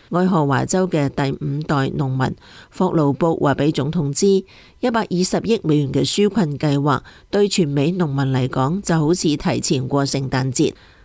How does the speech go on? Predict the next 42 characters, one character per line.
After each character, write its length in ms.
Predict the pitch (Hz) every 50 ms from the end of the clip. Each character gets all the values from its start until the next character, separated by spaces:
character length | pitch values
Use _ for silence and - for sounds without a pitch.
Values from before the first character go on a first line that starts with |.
| - -
白 100 | - 175
宮 260 | 170 165 214 240 262
發 100 | 262 226 175
言 200 | - 160 156 147
人 200 | 156 147 135 147
海 200 | 147 139 165 147
利 200 | 185 196 175 151
表 200 | - 139 131 147
示， 280 | 170 - 190 147 127 - - - - - - - -
呢 140 | 190 220 240
項 260 | 226 151 151 147 139
計 140 | 151 151 147
劃 280 | 143 143 139 131 143
顯 260 | 151 - 143 143 147 175
示 300 | 190 - - 147 123 - - - - -
川 220 | - - 233 240
普 180 | 247 240 208 190
對 180 | 190 185 170 156
農 180 | 147 143 135
民 220 | 135 131 131 127 -
嘅 160 | 135 143 143
承 140 | - 147 123 123
諾。 180 | 135 131 107 - _ - - - - - - - -
川 260 | - - - 202 180 190
普 180 | 185 190 147 147
亦 140 | 151 135
都 120 | - - 170
強 300 | 160 - 180 143 139 139
調， 220 | 127 165 156 156 - - - - - - -
冇 200 | - 151 170 -
關 240 | - 220 226 226
稅 280 | 226 - - 190 143 - -
就 220 | - - 170 160
唔 140 | 143 135 131
會 120 | 135 143
有 160 | 143 135 127 131
呢 120 | 135 147
一 20 | 156
筆 140 | 160 - 170
錢， 380 | 170 - - 175 127 156 214 - - - - - - -
意 180 | - 190 196
指 140 | 180 - 151